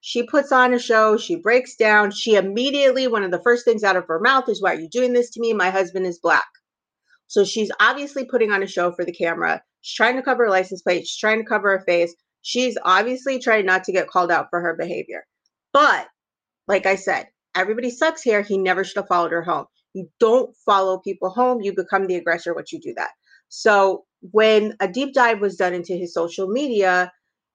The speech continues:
you find that this is what he does now. This is what he does for, for social media content, is trying to, quote unquote, trigger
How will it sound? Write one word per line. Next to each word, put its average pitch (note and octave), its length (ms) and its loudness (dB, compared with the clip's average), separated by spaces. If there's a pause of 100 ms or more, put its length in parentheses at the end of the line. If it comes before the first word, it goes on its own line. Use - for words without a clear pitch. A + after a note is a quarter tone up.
(180)
you G3+ 400 4 (100)
find A3+ 580 4
that F#3 180 -2
this A3+ 180 4
is A#3 160 2
what A3 120 2
he F#3+ 100 0
does G#3+ 320 0
now. G#2 260 -8 (180)
This G3 200 -4
is G3 140 -6
what G3+ 180 0
he F#3+ 400 -8
does G3 520 4
for, F3+ 440 2 (340)
for F#3+ 100 0
social F#3 380 -4
media B3+ 260 0
content, F3+ 600 -2
is F3+ 200 -6
trying F#3 460 -2
to, F3+ 200 0 (300)
quote A3 160 2
unquote, G#3 320 -2
trigger F#3+ 480 -2